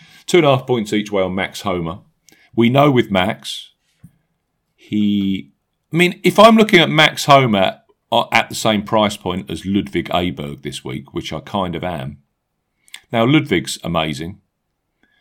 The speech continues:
I genuinely think there's something here about winners needing at least a run around this golf course 'cause it is super, super quirky. Also, a lot of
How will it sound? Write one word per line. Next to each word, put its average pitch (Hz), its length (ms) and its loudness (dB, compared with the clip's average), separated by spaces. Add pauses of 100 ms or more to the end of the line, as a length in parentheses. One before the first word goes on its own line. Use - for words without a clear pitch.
(720)
I 110 80 0
genuinely 151 680 2
think 135 380 0
there's - 180 -6
something 117 540 -2
here 92 560 -4 (1040)
about 95 600 -2 (140)
winners 98 640 0
needing 131 640 0
at 135 120 -4
least 143 460 0
a 135 200 4
run 123 300 4
around 101 320 0
this 98 160 -4
golf 104 280 0
course 110 280 -2
'cause 107 180 -4
it 113 100 0
is 120 180 -2
super, 117 440 -2
super 107 380 0
quirky. 80 580 -6 (1600)
Also, 120 640 4 (300)
a 120 60 2
lot 143 200 6
of 143 120 2